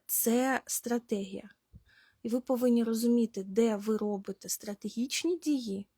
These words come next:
для свого блогу, а де ви робите, а, коли у вас ком в горлі стоїть, і ви не можете це зробити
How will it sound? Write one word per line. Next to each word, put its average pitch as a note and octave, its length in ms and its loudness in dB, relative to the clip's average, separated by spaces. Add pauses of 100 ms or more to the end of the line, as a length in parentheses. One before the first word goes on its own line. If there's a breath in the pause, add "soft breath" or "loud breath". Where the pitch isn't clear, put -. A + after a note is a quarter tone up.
(220)
для A#3 340 0
свого G3+ 360 -4
блогу, F#3 400 -6 (500 loud breath)
а G3+ 120 -2
де C#4+ 240 4
ви F#4 140 6
робите, G#3+ 640 2 (420 soft breath)
а, G#3 260 -4
коли B3+ 280 0
у D4 60 2
вас C#4+ 220 2
ком D4 380 2
в B3 120 4
горлі A#3+ 380 6
стоїть, G#3 600 0
і G#3 40 -2
ви A#3 140 4
не A#3+ 120 6
можете A#3 480 2
це G3+ 180 -4
зробити G#3 760 0